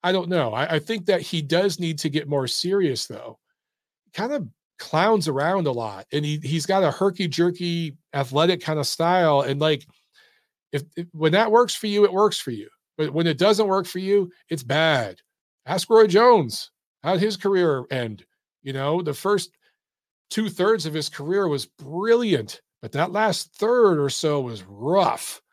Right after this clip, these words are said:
So, you know, at some point, you gotta develop them fundamentals, man. I don't know. Um, but that's what I saw in this fight, guys. That's what I saw. Um, so, again, I think the lesson from this fight is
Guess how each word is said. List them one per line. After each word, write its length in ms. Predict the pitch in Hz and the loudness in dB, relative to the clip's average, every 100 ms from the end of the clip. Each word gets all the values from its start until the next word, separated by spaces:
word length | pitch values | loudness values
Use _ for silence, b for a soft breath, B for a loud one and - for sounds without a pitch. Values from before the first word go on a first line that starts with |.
| _ _ _ _ - | _ _ _ _ -12
So, 400 | - 160 156 147 | 0 4 6 6
you 160 | 160 | 4
know, 180 | 156 143 | 2 2
at 220 | 139 143 | 0 -2
some 220 | - 254 180 | 0 -2 -2
point, 220 | 202 240 | -4 -4
you 60 | |
gotta 200 | 190 175 | -4 -4
develop 360 | 131 120 170 185 | -4 -4 -4 -4
them 140 | 127 | -8
fundamentals, 720 | 113 170 139 120 190 170 117 98 | -6 -4 -4 -4 -6 -6 -10 -12
man. 280 | 104 92 92 _ _ _ _ | -16 -16 -20 _ _ _ _
I 100 | - | -2
don't 120 | 170 | 0
know. 260 | 143 117 87 _ _ B B B - | 0 -2 -8 _ _ B B B -4
Um, 360 | 151 147 139 131 | -2 0 -4 -2
but 120 | 185 | 2
that's 220 | 220 262 | 4 6
what 100 | 247 | 6
I 60 | 214 | 4
saw 300 | 165 208 180 | 4 2 2
in 60 | 151 | 0
this 160 | 147 | -6
fight, 260 | - 120 113 | -8 -10 -12
guys. 480 | 117 113 117 123 - _ _ | -16 -16 -16 -16 -18 _ _
That's 160 | 190 - | -12 -4
what 100 | 165 | 0
I 80 | 139 | 0
saw. 600 | - 135 117 107 127 131 | 0 -2 -2 -4 -6 -6
Um, 120 | 123 | -2
so, 200 | - 190 | 2 2
again, 480 | 165 226 208 151 131 b b b b - | 4 4 4 0 -6 b b b b -2
I 80 | |
think 200 | 165 285 | 0 2
the 100 | 262 | 2
lesson 500 | 185 135 147 - 185 | 2 2 0 0 -2
from 160 | 175 170 | -2 -4
this 160 | 175 - | -4 -4
fight 300 | 175 190 185 | -2 -2 0
is 260 | 190 175 | -2 -2